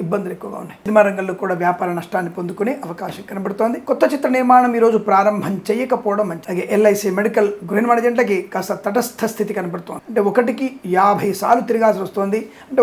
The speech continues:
ఒకసారి ఫోన్ చేయబోలు యాభై సార్లు ఫోన్ చేయాలి. ఆ ఎల్ఐసి ఏజెంట్లకు వచ్చేటువంటి నరకయాతన అంత ఘోరంగా ఉంటుంది. తీసుకుంటే మంచిదే మనకి. సరే, అలా అని చెప్పి పొలవమంటూ ఒకే వ్యక్తి ఐదారు పాలసీలు తీసుకోవడం కష్టం అనుకోండి. అట్లాంటి విషయాల్లో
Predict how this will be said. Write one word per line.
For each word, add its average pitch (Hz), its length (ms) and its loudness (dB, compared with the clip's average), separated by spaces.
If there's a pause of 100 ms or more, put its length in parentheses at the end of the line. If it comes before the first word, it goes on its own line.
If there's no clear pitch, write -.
ఒకసారి 226 360 4
ఫోన్ 226 140 -2
చేయబోలు 220 320 0
యాభై 202 280 4
సార్లు 220 220 2
ఫోన్ 202 200 -2
చేయాలి. 185 260 0 (260)
ఆ - 20 2 (140)
ఎల్ఐసి 220 480 4
ఏజెంట్లకు 202 560 -2
వచ్చేటువంటి 196 480 -4 (100)
నరకయాతన 208 580 4 (340)
అంత 185 140 -4 (120)
ఘోరంగా 190 340 -4
ఉంటుంది. - 220 -16 (160)
తీసుకుంటే 302 440 0
మంచిదే 247 380 2
మనకి. - 240 -6 (160)
సరే, - 140 -2
అలా 175 100 4
అని 196 100 0
చెప్పి 226 140 4 (100)
పొలవమంటూ 240 500 6 (120)
ఒకే 240 180 4 (240)
వ్యక్తి 233 240 2 (500)
ఐదారు 214 280 8
పాలసీలు 208 300 2
తీసుకోవడం 190 280 -4
కష్టం 196 260 -4
అనుకోండి. 175 360 -2 (320)
అట్లాంటి 254 480 4
విషయాల్లో 240 440 4